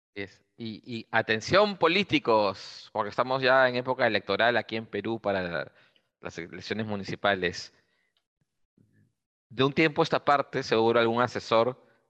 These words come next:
leyó en algún sitio web que decía que mostrar, hablar y mostrar las palmas, así es sinónimo de honestidad. Entonces, <laughs> el noventa por ciento de los políticos dicen, "Hola", y,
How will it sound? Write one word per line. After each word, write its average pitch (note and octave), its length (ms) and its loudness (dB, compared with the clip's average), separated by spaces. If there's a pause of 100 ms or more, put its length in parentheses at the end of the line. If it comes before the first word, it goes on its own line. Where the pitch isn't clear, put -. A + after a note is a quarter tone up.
leyó A2 840 2
en G2+ 280 -6
algún G2+ 260 -2
sitio A2 320 0
web A2 240 4 (440)
que G#2 100 0 (120)
decía A2 300 2
que G#2+ 120 -2
mostrar, C#3 800 0
hablar A#2+ 420 4
y D3+ 80 -2
mostrar C#3+ 460 0
las C3 180 -4
palmas, D3+ 840 0 (340)
así D3 480 0
es C#3 180 4
sinónimo C#3+ 800 -4
de B2+ 200 4
honestidad. A#2 800 2 (140)
Entonces, E3 640 2 (140)
<laughs> - 80 -2
el E3 140 0
noventa F#3 420 4
por D#3+ 160 0
ciento G3+ 300 0
de G3+ 100 4
los D#3+ 140 0
políticos F3 720 -2 (260)
dicen, A#2+ 300 -2
"Hola", A#2+ 800 6
y, C3+ 140 -4